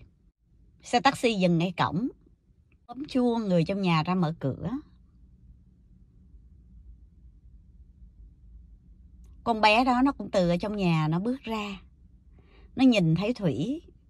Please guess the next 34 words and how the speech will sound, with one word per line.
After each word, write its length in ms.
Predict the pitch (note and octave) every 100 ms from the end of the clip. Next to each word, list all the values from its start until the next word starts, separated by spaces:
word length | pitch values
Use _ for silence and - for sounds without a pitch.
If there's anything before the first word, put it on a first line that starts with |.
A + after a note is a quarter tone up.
| _
tại 220 | E3 B2+
sao 460 | E3 A3 G#3+ G#3+ G3+ - -
lại 140 | D#3+ C3
đi 180 | A3 F#3+
chậm 240 | D#3 - D3+
chạp? 320 | D#3 C#3 - - - - - - - - -
Tại 280 | F#3 E3
sao 340 | F#3+ B3+ A#3+ A#3
ổng 160 | E3+
lại 160 | A3 C#3+
phải 220 | F3 F3+
dìu? 500 | E3 D#3+ D3+ C#3+ B2 C3 - - -
Tại 300 | - F#3 E3+
sao 320 | G3+ C#4 C#4 C4
lại 120 | C4
phải 200 | B2 D#3+
có 120 | D4
anh 160 | A#3+ B3
Sang? 400 | - B3+ B3+ A#3+ - - - - - - - _ - -
Thì 340 | F3+ E3 D#3+
tự 120 | D#3
nhiên 220 | F3+ A#3
nó 60 | A#3+
phán 320 | - B3 D#4+ D#4
cho 60 |
một 180 | G3 -
câu: 300 | G#3+ G#3+ G#3+ - - _ _ _
"Bị 160 | - F#3+
gì 240 | G#3+ F3
má? 220 | G3 G#3+ C4 E4+ - _ _ - _ _ _ _ -
Sao 160 | G#3+
đụng 180 | F#3 F3
bà 140 | E3
hả?" 200 | E3+ D3